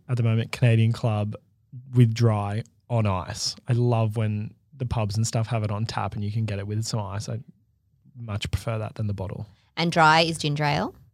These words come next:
Speaker 1: Yep.
Speaker 2: Yeah. Definitely had the men in my life do their rounds with that,
Speaker 1: Mm.
Speaker 2: that drink.
Speaker 1: Currently in that phase.
Speaker 2: <laughs>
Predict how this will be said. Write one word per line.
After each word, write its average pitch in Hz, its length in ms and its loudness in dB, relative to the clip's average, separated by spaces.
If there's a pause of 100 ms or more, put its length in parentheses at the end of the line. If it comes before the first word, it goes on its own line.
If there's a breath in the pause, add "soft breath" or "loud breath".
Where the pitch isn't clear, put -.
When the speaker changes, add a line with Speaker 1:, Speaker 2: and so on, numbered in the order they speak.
(140)
Speaker 1:
Yep. - 160 -12 (160)
Speaker 2:
Yeah. 113 160 -10 (1000)
Definitely 135 540 -6
had 139 380 -6
the 147 140 -8
men 135 240 -4
in 131 100 -6
my 117 120 -6
life 113 260 -6
do 156 120 -6
their 123 160 -2
rounds 104 420 -8
with - 160 -14
that, 117 240 -6 (100)
Speaker 1:
Mm. 117 360 2
Speaker 2:
that - 240 -10
drink. - 420 -10 (640)
Speaker 1:
Currently 110 260 2
in 104 60 -4
that 101 140 -6
phase. - 440 -10
Speaker 2:
<laughs> - 60 -18